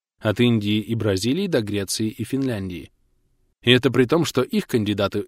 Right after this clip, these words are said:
и так были на вторых ролях, не имея особенных шансов на избрание. Так что, когда Мабуту Чомбе объявил, что слово для выступления предоставляется госпоже президенту Соединенных Штатов Америки,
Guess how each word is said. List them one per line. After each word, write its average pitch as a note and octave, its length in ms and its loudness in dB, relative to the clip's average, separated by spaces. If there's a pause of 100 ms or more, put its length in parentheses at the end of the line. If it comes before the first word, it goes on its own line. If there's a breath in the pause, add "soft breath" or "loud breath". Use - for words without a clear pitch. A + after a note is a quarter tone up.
(120)
и C3+ 100 0
так F#3 260 -2
были A2 220 0
на G#2 100 0
вторых B2 340 2
ролях, A#2 380 0 (180)
не C#3 180 6
имея D3 260 6
особенных C3 420 2
шансов A2+ 400 -2
на B2+ 140 2
избрание. B2 500 -2 (1120)
Так D#3 180 2
что, D#3+ 260 4
когда C#3+ 380 2
Мабуту C3+ 460 4
Чомбе B2+ 460 2
объявил, A#2 600 2
что A2+ 220 -2
слово B2+ 300 2
для A2 120 2
выступления A#2 600 0
предоставляется G#2+ 720 -2
госпоже G#2+ 440 0
президенту G2+ 640 -2
Соединенных G2+ 560 -4
Штатов - 380 -6
Америки, D3+ 460 -2